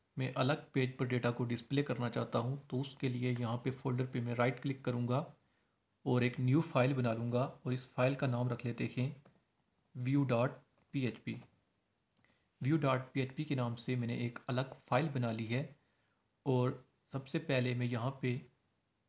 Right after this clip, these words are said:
जाता हूँ और यहाँ पे सेव के साथ यहाँ पे मैंने एक बटन ऐड करना है व्यू के नाम से, ताकि जिस पे यूज़र क्लिक करे तो उसे डेटा वो नज़र आए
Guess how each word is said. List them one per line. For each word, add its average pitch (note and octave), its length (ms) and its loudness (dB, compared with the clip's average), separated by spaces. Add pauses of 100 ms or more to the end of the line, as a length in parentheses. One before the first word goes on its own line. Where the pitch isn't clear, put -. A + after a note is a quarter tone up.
(200)
जाता B2+ 340 -2
हूँ B2 240 -4 (100)
और C3 100 -4
यहाँ B2+ 220 0
पे C#3+ 140 -2
सेव C#3 380 2
के C#3+ 80 0
साथ B2 400 0
यहाँ B2 180 -2
पे C3 120 -4
मैंने B2 260 -4
एक B2 200 -6 (300)
बटन C#3 400 -2
ऐड B2 220 2
करना A#2+ 280 -2
है B2 320 -4 (120)
व्यू C#3 260 2
के C#3+ 120 -2
नाम A#2 220 -2
से, - 180 -6 (380)
ताकि B2+ 160 -4
जिस B2 160 -4
पे - 140 -2
यूज़र B2+ 320 -2
क्लिक C#3+ 300 -2
करे B2+ 200 0
तो - 560 -12
उसे B2+ 200 0
डेटा B2 260 2
वो B2+ 100 2
नज़र B2 260 0
आए C#3+ 180 2